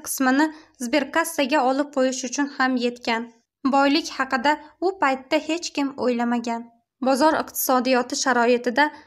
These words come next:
hayotiylik va farovonlik tushunchasining yangi darajasiga o'tish kerak. O'zingizni tushkunlik, sukut, inqiroz hodisalaridan himoya qilish uchun turli xil daromad manbalaridan iborat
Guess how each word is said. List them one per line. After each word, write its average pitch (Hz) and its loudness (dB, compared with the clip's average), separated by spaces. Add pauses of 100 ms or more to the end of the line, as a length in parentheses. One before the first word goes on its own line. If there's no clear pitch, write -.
hayotiylik 302 2
va 285 4
farovonlik 254 2
tushunchasining 247 -2 (280)
yangi 269 2
darajasiga 247 0
o'tish - -4
kerak. 233 -2 (480)
O'zingizni 285 4
tushkunlik, 262 2
sukut, - -2 (300)
inqiroz 294 2
hodisalaridan 254 2
himoya 254 2
qilish 269 -2
uchun 302 2 (220)
turli 302 2
xil 330 0
daromad 254 4
manbalaridan 240 2
iborat 240 0